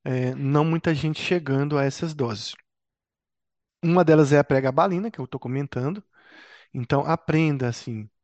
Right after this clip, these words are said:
perca o medo do trezentos aos seiscentos. Claro que você tá me relatando que com trezentos houve uma melhora. Tudo bem, melhorou, não precisa aumentar. Mas lembrar que vai ter aquele paciente que vai precisar de doses mais altas, pri-, principalmente, Luiz, se você estiver tratando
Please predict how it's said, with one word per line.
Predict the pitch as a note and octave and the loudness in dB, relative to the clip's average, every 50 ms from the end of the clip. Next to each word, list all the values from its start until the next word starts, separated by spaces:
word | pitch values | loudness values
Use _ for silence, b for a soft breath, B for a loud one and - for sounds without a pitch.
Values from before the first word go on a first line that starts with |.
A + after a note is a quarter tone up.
| _ _ _ _ _ _ | _ _ _ _ _ _
perca | - E3 F#3 F#3+ - - - | 4 4 4 4 2 -2 -4
o | F#3 | -2
medo | E3 D3 C#3+ D3 D#3+ E3+ D#3+ E3 F3 E3+ E3 B B B B B B B B B B B B B B | 0 0 2 2 0 0 -2 -4 -8 -8 -10 B B B B B B B B B B B B B B
do | C#3 C#3 B2 | -8 -8 -4
trezentos | - - D3+ D3 C#3 B2 C3 C3 C#3 D3+ D3+ - E3 D3 C#3 | -2 2 2 2 2 2 0 0 0 -2 -4 -6 -8 -4 -2
aos | C#3 C#3+ C3+ | -2 -2 -2
seiscentos. | - - E3+ E3 - - B2 G#2+ G2 - - | -2 -2 -4 -4 -4 -6 -8 -8 -8 -10 -12
Claro | - - D3+ D3+ E3+ F3+ | -6 0 2 2 2 2
que | E3+ - | 0 -4
você | D#3+ D#3 - D#3+ | -6 -4 -4 -4
tá | C#3+ - D3 | -2 -2 -2
me | C#3+ C#3 | -2 0
relatando | C3 C3+ C3 C#3 D3 D3+ - - D#3 E3+ F3+ E3 | 0 2 2 2 2 0 0 0 0 0 0 -2
que | - - | -6 -10
com | - - D3+ | -10 -10 -8
trezentos | - D#3+ E3 D#3 C3+ C#3+ D3+ D#3+ - - | -4 -2 -2 0 0 0 -2 -2 -2 -4
houve | E3+ D#3+ D#3 E3 | -6 -4 -4 -4
uma | E3+ E3+ | -4 -4
melhora. | F3 G3 A#3+ B3 G#3 D#3 D3 C#3+ C#3+ C#3 A#2+ A#2 G#2+ | -4 -4 -4 -2 0 2 4 4 4 2 0 -2 -6
Tudo | - - B2 D3 | -10 -14 -12 -10
bem, | D#3+ E3 E3+ D3+ C#3+ C3 A2 G#2+ A2 B2 _ _ | -4 -2 -2 0 0 -2 -4 -6 -10 -14 _ _
melhorou, | - A#2+ A#2 C3 C#3 C3+ B2+ A#2+ C3+ E3 D#3+ | -10 -6 -4 -2 -2 -2 -2 -4 -4 -4 -6
não | B2+ A2+ | -6 -8
precisa | - - A#2+ A#2 A2+ B2 | -10 -10 -10 -6 -6 -6
aumentar. | B2+ D#3 G3 G#3+ - - A#2 A#2 - _ b b b b b b b b b b b b b b b b b | -6 -6 -6 -6 -6 -6 -8 -8 -10 _ b b b b b b b b b b b b b b b b b
Mas | - C3 B2+ B2+ | 0 0 2 2
lembrar | C3 E3+ E3 D#3 D3+ | 2 2 2 2 0
que | - - | 0 -2
vai | D#3+ E3 | -6 -6
ter | - E3+ | -6 -4
aquele | - F3+ E3 | -6 -6 -6
paciente | - - F3+ E3+ - - E3 D#3 | -2 -2 -2 -2 -2 -6 -8 -6
que | - - | -6 -8
vai | E3 | -8
precisar | D#3+ - - D#3+ D#3 | -8 -6 -6 -6 -6
de | D3+ D3+ | -4 -4
doses | D3+ D3 C#3+ C#3 | -2 -2 -2 -4
mais | C#3+ D#3 F3+ G#3 F#3 E3 | -4 -4 -4 -2 -2 -2
altas, | B2+ A#2 - - | -2 -2 -4 -8
pri-, | - B2+ C3+ - _ | -8 -8 -8 -8 _
principalmente, | - F3+ G3 G#3+ - - - D#3+ C3+ A#2+ B2 C#3+ F#3+ G#3 - - | -4 -2 -2 -2 -2 -2 -2 -2 -2 -2 -2 -2 -4 -4 -6 -10
Luiz, | C3+ A#2+ - | -10 -10 -10
se | - C#3+ | -10 -10
você | C3+ - C#3 | -8 -8 -8
estiver | C3+ - C#3 C#3 C#3 | -8 -6 -4 -6 -4
tratando | - - D3+ - - - C#3 C#3+ D3+ F3 F3 | -2 -4 -4 -4 -4 -4 -4 -4 -4 -8 -10